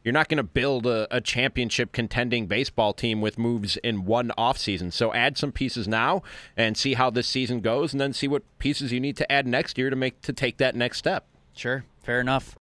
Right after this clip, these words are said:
Speaker 2: Thought number four, you ready for it?
Speaker 1: Yes, sir.
Speaker 2: Are these deals the new market inefficiency? Is this the next Moneyball?
Speaker 1: Yes.
Speaker 2: You think so?
Speaker 1: I do.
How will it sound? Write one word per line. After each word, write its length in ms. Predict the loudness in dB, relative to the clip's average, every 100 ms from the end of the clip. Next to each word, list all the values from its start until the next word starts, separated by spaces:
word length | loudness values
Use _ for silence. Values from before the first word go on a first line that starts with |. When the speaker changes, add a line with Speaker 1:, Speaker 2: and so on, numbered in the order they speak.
| -14 -4
Speaker 2:
Thought 140 | -2
number 140 | 0 0
four, 260 | 6 6
you 100 | 8
ready 160 | 8 6
for 180 | 4 2
it? 100 | 2
Speaker 1:
Yes, 140 | 2
sir. 240 | 2 0 -6 -14 -14 -14 -20 _ _ _ _ 0
Speaker 2:
Are 120 | 0
these 220 | 2 -2
deals 280 | 2 2 2
the 100 | 2
new 200 | 2 4
market 340 | 4 2 0 -2
inefficiency? 800 | -2 -2 -2 -2 -2 -4 -6 -2
Is 240 | 0 2
this 260 | 2 2 0
the 140 | -4
next 420 | 0 -2 -2 -4
Moneyball? 500 | -2 0 2 0 0 -6 _
Speaker 1:
Yes. 340 | -2 0 -2 -8 _ _ _ _ _ _
Speaker 2:
You 60 | -6
think 140 | -2
so? 240 | 0 0 2
Speaker 1:
I 120 | 0
do. 240 | 0 -4